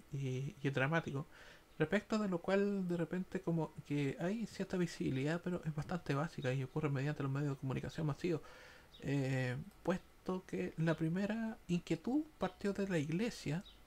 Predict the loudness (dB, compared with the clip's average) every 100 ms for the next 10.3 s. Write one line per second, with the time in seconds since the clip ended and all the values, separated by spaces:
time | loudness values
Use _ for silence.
0 | -20 -20 -20 -20 -20 -12 -6 -4 -2 0
1 | 2 2 2 2 0 0 -2 -2 -2 -4
2 | -4 -4 -4 -6 -6 -6 -8 -4 -4 -2
3 | -4 -6 -8 -8 -10 -12 -18 -16 -2 -2
4 | 0 0 0 0 0 0 -2 -2 -2 -2
5 | -2 -2 -4 0 0 0 -4 -2 -2 -2
6 | -6 -4 -4 -2 -4 -2 -2 -4 -6 -10
7 | -6 -4 -4 -6 -10 -4 -2 -2 -6 -14
8 | -14 -16 -20 -8 -4 -2 -2 -6 -4 0
9 | 0 2 2 2 -2 0 -2 0 2 2
10 | 0 0 -2